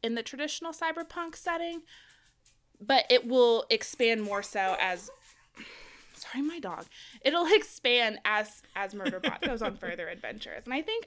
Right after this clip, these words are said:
Speaker 1: I think we'll see more of it. Um, I haven't read any of the other books except this one, but I probably will after having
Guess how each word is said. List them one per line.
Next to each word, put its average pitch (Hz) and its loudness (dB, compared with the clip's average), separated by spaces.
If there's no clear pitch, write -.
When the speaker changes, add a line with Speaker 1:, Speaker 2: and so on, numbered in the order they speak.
Speaker 1:
I 320 6
think 415 -2
we'll 330 -4
see 294 -4
more 202 -2
of 185 -6
it. 170 -4
Um, 196 -2
I 214 0
haven't 247 0
read 208 4
any 208 -6
of 202 -10
the 214 -2
other 233 0
books 330 -4
except 320 -6
this 311 -6
one, 330 -2
but 220 0
I 185 -2
probably 190 -6
will 165 -6
after 185 -6
having 196 -8